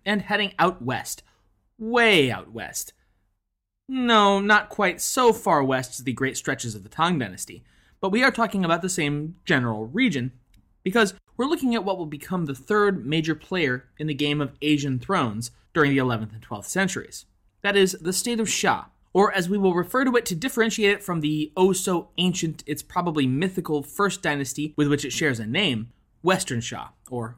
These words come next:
alternatively, Xixia. Western Xia, in some respects, seems to just kind of pop up out of nowhere at the end of the tenth century, as the Song and Liao tangle and struggle with each other. Yet, as with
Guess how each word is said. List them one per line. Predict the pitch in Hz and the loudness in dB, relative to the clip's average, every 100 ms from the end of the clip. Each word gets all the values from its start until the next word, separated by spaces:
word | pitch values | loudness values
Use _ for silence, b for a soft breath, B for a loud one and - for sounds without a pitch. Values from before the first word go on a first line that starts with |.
| - | -12
alternatively, | 123 - 131 120 120 101 95 _ - | -12 -6 -6 -4 -8 -12 -18 _ -12
Xixia. | - 135 113 - - _ _ _ _ _ _ - | -6 -6 -8 -14 -18 _ _ _ _ _ _ 0
Western | 294 311 | 2 4
Xia, | 285 170 127 175 180 | 2 4 2 0 -2
in | 147 | -2
some | 147 214 | 0 0
respects, | 160 - 127 - - | 0 -2 -4 -4 -6
seems | - 220 | -2 -2
to | - | -2
just | 214 226 - _ - | -4 -4 -4 _ -6
kind | 247 | -2
of | 240 - | -2 -2
pop | 254 226 - | 2 2 2
up | 147 156 | 2 2
out | 143 | 2
of | 135 | 0
nowhere | 160 185 123 | 2 2 2
at | 110 120 | 0 -4
the | |
end | 143 139 | -2 -2
of | 127 | -2
the | |
tenth | 127 127 120 | -4 -6 -6
century, | - 240 - 101 - _ _ _ | -2 -2 -2 -6 -10 _ _ _
as | 135 117 | -10 -8
the | 127 | -4
Song | - 151 131 | 0 0 2
and | 131 127 | 0 -2
Liao | 127 120 117 | -2 0 -2
tangle | - 147 127 131 | -2 -2 -2 -2
and | 127 | -2
struggle | - 135 117 | -2 -4 -4
with | 110 | -6
each | 101 - | -8 -4
other. | 165 110 - _ _ _ _ _ _ _ | -4 -4 -12 _ _ _ _ _ _ _
Yet, | 226 262 220 | 2 4 2
as | 202 | 0
with | 220 | -2